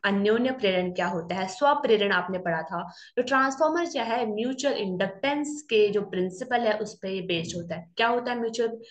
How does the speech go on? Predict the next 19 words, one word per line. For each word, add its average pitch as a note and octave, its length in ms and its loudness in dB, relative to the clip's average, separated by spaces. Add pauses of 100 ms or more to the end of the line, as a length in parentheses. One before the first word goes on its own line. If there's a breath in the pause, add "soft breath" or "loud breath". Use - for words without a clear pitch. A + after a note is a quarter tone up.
(180 loud breath)
inductance G#3 600 0
का A#3 100 2
प्रिंसिपल? A3 680 0 (260 loud breath)
इसमें E4 220 -4
हमारे D#4 260 4
पास C#4+ 260 2
एक C#4+ 100 -4
प्राइमरी G#3+ 480 0
coil F#3 400 0
होती B3 280 -2
है, D4+ 180 -6 (440)
आप G3 200 0
देख G3+ 160 0
सकते A3 260 -8
हैं A3+ 160 -4
यहाँ A3 120 0
picture A3 380 -2
में। B3+ 260 -4 (560 loud breath)
हम्म, F#3+ 380 -6